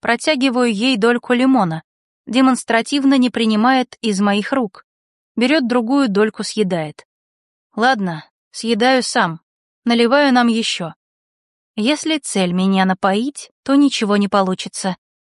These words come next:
сообщает она мне, снова отворачиваясь к окну. Встаю с места, закрываю жалюзи.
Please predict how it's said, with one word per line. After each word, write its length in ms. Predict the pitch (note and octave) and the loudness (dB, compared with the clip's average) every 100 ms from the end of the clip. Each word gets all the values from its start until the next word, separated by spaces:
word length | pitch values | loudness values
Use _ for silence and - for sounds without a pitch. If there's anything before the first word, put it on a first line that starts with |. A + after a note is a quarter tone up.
| _ | _
сообщает 600 | - A3 G#3 - B3+ G#3+ | -4 -2 -2 0 -2 0
она 200 | G3+ F#3+ | 0 2
мне, 280 | F#3+ A3 C#4+ | 2 2 2
снова 480 | - A#3 B3+ C4 C4+ | 0 0 2 4 2
отворачиваясь 720 | B3+ G3+ F#3+ F#3 G3 G3 F#3+ | 2 0 0 -2 -4 -4 -2
к 80 | - | -4
окну. 340 | G3 F3+ D#3+ - _ _ _ _ _ _ _ | -4 -4 -8 -14 _ _ _ _ _ _ _
Встаю 360 | - A#3+ C#4+ | -4 0 0
с 100 | D#4 | 0
места, 340 | B3+ C4 - A3 | 0 0 -2 -4
закрываю 540 | G3+ - G3 A3+ A#3 | -4 -4 0 2 2
жалюзи. 480 | G3 F#3 E3+ D#3 | 0 0 -2 -8